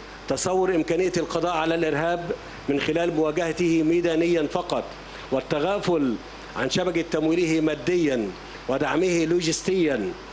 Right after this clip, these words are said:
والترويج له فكريا وإعلاميا. ولا يمكن التسامح مع من يمول الإرهاب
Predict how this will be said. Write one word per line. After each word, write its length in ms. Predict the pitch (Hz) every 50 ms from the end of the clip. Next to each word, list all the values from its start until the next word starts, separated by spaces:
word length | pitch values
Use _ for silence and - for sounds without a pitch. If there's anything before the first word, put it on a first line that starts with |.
| - - - - -
والترويج 520 | 127 131 131 - 156 143 147 170 185 160
له 280 | 160 180 175 165 160 165
فكريا 560 | - - 170 - - - 175 185 190 180 175
وإعلاميا. 880 | 170 151 147 165 190 185 180 180 180 180 180 180 165 151 135 117 101 90 - - - - - - - - - - - - - - - - - - - - - - - - - - - - 113
ولا 320 | 135 160 170 170 170 175
يمكن 400 | 175 175 185 175 - - 165 160
التسامح 600 | 160 160 - 160 139 - 185 180 180 175 160 143
مع 240 | 160 165 165 160 160
من 200 | 165 165 160 160
يمول 400 | 160 156 165 170 170 170 165 160
الإرهاب 580 | 160 160 156 147 147 147 160 170 170 175 170